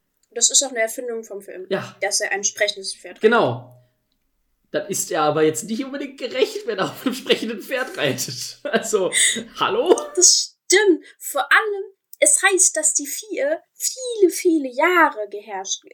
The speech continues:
Speaker 1: g-, g-, regiert haben. Also die sind nie alt geworden oder so, aber haben lange ge-, regiert.
Speaker 2: Mhm.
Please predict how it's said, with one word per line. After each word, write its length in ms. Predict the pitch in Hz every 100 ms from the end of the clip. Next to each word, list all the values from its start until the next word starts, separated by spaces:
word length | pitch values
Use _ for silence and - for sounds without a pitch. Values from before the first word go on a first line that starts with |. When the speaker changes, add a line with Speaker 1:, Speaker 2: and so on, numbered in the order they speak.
| 202
Speaker 1:
g-, 100 | -
g-, 80 | -
regiert 480 | 240 233 220 214
haben. 360 | 190 175 175 175
Also 160 | 214 233
die 80 | 165
sind 220 | 320 311 226
nie 160 | 220
alt 260 | 196 247 -
geworden 360 | 208 180 185 190
oder 100 | 220
so, 60 |
aber 120 | 262 302
haben 140 | 302
lange 280 | 285 320 370
ge-, 160 | 330 - -
regiert. 500 | 269 254 220 277 -
Speaker 2:
Mhm. 380 | 139 147 196